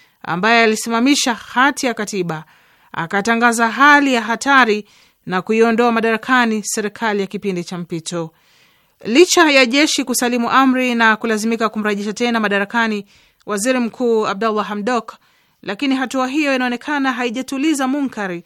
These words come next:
na hasira za wananchi. Wakati huo huo, mashirika ya kutetea haki za binadamu na duru za matibabu zinalaumu matumizi ya mabomu ya machozi ambayo yanaathiri mfumo wa fahamu na upumuaji, na kumekuweko ripoti za kubakwa wasichana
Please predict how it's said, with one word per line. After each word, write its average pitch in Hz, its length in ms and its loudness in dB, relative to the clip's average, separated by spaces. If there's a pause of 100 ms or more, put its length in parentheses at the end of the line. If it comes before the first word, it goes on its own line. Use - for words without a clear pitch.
(360)
na 196 100 -8
hasira 190 640 -6 (500)
za 190 200 -4
wananchi. 170 720 -8 (720)
Wakati 202 320 -6
huo 247 240 0
huo, 320 320 2
mashirika 254 480 -4
ya 226 60 0
kutetea 226 360 -6
haki 220 300 -6
za 208 120 -6
binadamu 247 480 -4
na 233 120 -2
duru 220 200 0
za 208 120 -6
matibabu 214 680 -4 (420)
zinalaumu 277 600 -2
matumizi 277 520 -2
ya 269 60 0
mabomu 240 360 0
ya 262 100 -2
machozi 202 600 -6 (360)
ambayo 226 320 -2
yanaathiri 233 560 -2
mfumo 226 360 -4
wa 190 60 -4
fahamu 269 500 -6
na 240 100 -4
upumuaji, 196 680 -6 (480)
na 180 220 -6
kumekuweko 247 600 -4
ripoti 302 640 -6
za 226 200 -4
kubakwa 294 480 -4
wasichana 240 720 -6